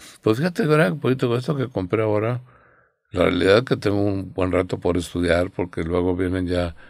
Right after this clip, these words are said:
de todos los reyes españoles y, pues, todas las monedas que emitieron de cobre, mismas que no autorizaron que se emitieran en América. Entonces, por eso en América se hizo esta,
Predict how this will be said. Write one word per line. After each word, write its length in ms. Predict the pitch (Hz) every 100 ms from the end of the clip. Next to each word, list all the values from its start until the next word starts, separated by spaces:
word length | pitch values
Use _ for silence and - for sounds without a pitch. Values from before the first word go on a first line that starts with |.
| - - - 101
de 100 | 82
todos 240 | 90 92
los 160 | 92 90
reyes 420 | 90 92 85 -
españoles 840 | - 90 87 90 87 92 - - - - - - -
y, 240 | 87 87
pues, 260 | 85 - -
todas 260 | 90 92 92
las 180 | 90
monedas 680 | 87 85 87 95 92 - - _ -
que 100 | -
emitieron 640 | 87 87 95 95 98 95 - _ _
de 120 | 117
cobre, 340 | 113 160 143 - _ _ _ _ _ _ -
mismas 720 | 113 127 143 151 143 147 -
que 160 | -
no 120 | 101 104
autorizaron 720 | 107 120 107 95 104 107 110
que 160 | 110 90
se 80 |
emitieran 560 | 92 82 90 92 92 - -
en 160 | 90
América. 480 | 98 127 - - - _ _ _ - - _
Entonces, 220 | - 120
por 160 | 113 107
eso 180 | 107 123
en 80 |
América 540 | 120 117 110 113 110 104
se 180 | - 104
hizo 240 | 98 107
esta, 380 | 95 - 101